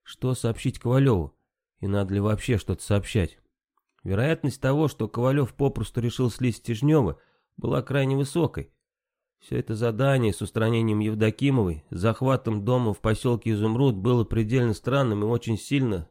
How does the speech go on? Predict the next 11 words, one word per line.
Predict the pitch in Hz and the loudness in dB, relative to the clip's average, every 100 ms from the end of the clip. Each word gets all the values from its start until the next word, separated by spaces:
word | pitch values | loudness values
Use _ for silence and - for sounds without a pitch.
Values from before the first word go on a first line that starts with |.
| _ | _
смахивало | - 127 127 - 104 104 | -8 -4 -4 -2 -2 0
на | 110 110 90 _ - | 0 -2 -4 _ -10
подставу. | 110 117 - 147 98 73 _ _ _ _ _ _ - | -6 -6 -2 0 0 -2 _ _ _ _ _ _ -6
Львы | 101 95 110 107 | -2 0 0 -2
какие-то. | 113 104 110 98 - 85 _ _ | -4 0 0 0 -4 -14 _ _
Бред. | 90 92 98 - - _ _ - | -4 0 0 -2 -14 _ _ -4
Это | 135 127 120 | -2 -2 -2
только | 131 120 - | 0 0 0
смахивало | - 131 131 - 98 95 | 0 4 4 4 2 4
на | 95 | 2
подставу. | - 101 - 110 92 71 | 2 0 0 2 2 0